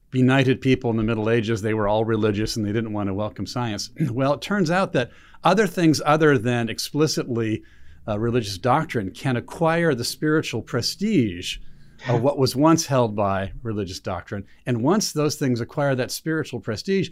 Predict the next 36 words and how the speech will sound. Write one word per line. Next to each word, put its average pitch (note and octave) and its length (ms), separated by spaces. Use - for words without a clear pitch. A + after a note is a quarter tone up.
then E3 120
it F3+ 60
becomes C3 320
very D3 420
difficult, F3 680
uh, A2+ 220
to C3+ 180
hold D3+ 280
on C#3 200
to B2+ 300
a B2 60
much D#3+ 300
more D#3+ 200
abstract E3+ 760
commitment G#2+ 680
to A#2+ 380
evidentiary B2+ 720
science C3 580
and G#2 80
falsifiability. G#2+ 960
That's F3+ 240
a D3+ 40
hard G3+ 520
thing D3 260
to C3 80
be, A#2 200
to C#3 140
feel - 440
strongly C3+ 500
in A2+ 80
love A2+ 520
compared C3+ 400
to, A2+ 180
you A#2 80
know, A2+ 140
the, A#2 160